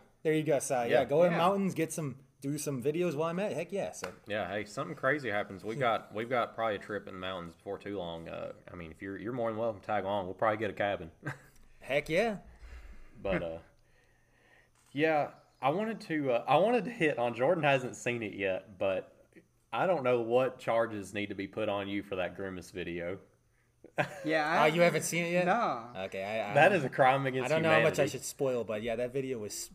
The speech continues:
Speaker 1: pretty suspicious.
Speaker 2: How well did that video do? I never checked. I seen it
Speaker 1: You
Speaker 2: one
Speaker 1: know,
Speaker 2: time, and I'm like,
Speaker 1: I'm
Speaker 2: "Luke."
Speaker 1: com-, okay, okay, straight up.
Speaker 2: <laughs>
Speaker 1: That video is like a knife to my throat because literally that video one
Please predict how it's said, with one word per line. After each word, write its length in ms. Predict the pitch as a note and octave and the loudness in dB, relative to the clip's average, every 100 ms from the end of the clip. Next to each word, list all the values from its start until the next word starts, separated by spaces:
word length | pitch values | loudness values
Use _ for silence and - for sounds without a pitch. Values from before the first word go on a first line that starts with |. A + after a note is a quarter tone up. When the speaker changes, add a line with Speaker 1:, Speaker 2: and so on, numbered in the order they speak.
| - | -10
Speaker 1:
pretty 180 | C3 | -8
suspicious. 800 | G#2 - - - A2+ - F#2 - D3 | -8 -10 -12 -10 -10 -10 -12 -8 2
Speaker 2:
How 220 | D3+ E3 | 6 8
well 220 | C3 C#3+ | 8 6
did 120 | A2+ | 4
that 120 | G#2 F#2+ | -4 -2
video 240 | G2+ G2 | 0 0
do? 160 | G2 G2 | 2 2
I 80 | |
never 240 | A2+ C#3 A2 | 2 0 -2
checked. 320 | - A2 G2 | 2 2 4
I 80 | A2 | 2
seen 240 | - D#3+ | 4 4
it 60 | E3 | 6
Speaker 1:
You 60 | |
Speaker 2:
one 140 | A#3 B3+ | 6 8
Speaker 1:
know, 60 | |
Speaker 2:
time, 260 | B3+ B3+ G3 | 8 6 6
and 80 | G#2+ | 2
I'm 120 | A#2 | 0
like, 160 | G#2 F#2+ | -2 -2
Speaker 1:
I'm 120 | G#2 | -2
Speaker 2:
"Luke." 220 | C3 C#3 - - - | -2 -4 -14 -20 -2
Speaker 1:
com-, 280 | - G#3 E3 - | 4 4 2 -2
okay, 480 | C#4 E3 F3+ D3 B2 | 2 2 4 4 4
okay, 340 | C#3 D3 A#2+ - - | 2 2 -2 -4 -8
straight 520 | - - - D#3 G#3 | -6 -6 0 2 6
up. 240 | F3+ G2+ - | 6 4 0
Speaker 2:
<laughs> 40 | F3+ F3 - - - G2+ G2+ | -4 -4 -10 -12 -14 -10 0
Speaker 1:
That 300 | C#3+ G3+ F3 | 2 2 2
video 520 | F#3+ G#3 G#3+ A#3 G#3 | 0 4 4 4 2
is 280 | B2 A2+ A2+ | 0 -4 -4
like 340 | G#2 F#2 - - | -2 -4 -10 -10
a 80 | A2 | -8
knife 480 | G#2 G#2+ A2 G#2 A2+ | -8 -10 -6 -6 -6
to 120 | - | -10
my 180 | A#2 G2+ | -8 -8
throat 360 | F#2+ - G2 G#2+ - | -10 -10 -10 -10 -14
because 420 | G2 A2+ G#2 F#2+ | -12 -8 -8 -8
literally 640 | A2 A#2+ B2 A2+ A2+ G#2+ - _ _ _ _ _ G2 | -12 -10 -10 -6 -6 -6 -12 _ _ _ _ _ -4
that 240 | A#2+ D#3 | 0 0
video 400 | C#3 C3 B2 G#2 | -2 -2 -4 -6
one 200 | F#2+ G#2 | -6 -10